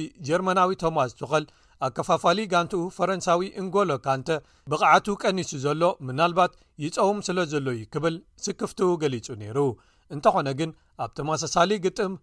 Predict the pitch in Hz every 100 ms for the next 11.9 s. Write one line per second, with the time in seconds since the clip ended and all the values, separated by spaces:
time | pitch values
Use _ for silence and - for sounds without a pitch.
0 | - 147 190 208 180 175 - 196 - 170
1 | 180 175 139 123 117 151 143 _ _ -
2 | 135 175 - 185 190 - 202 175 131 120
3 | 123 156 165 - _ _ 135 165 190 202
4 | 196 180 - 139 123 107 143 160 156 147
5 | 156 - _ - 180 - 139 113 - 107
6 | 107 143 135 101 _ _ - 123 - 170
7 | 160 - 151 156 185 196 190 196 - 151
8 | 165 196 - 160 160 160 139 175 - 165
9 | 196 185 143 117 107 113 - 139 160 156
10 | - 147 135 107 107 107 131 143 113 _
11 | _ _ - 160 214 185 143 139 160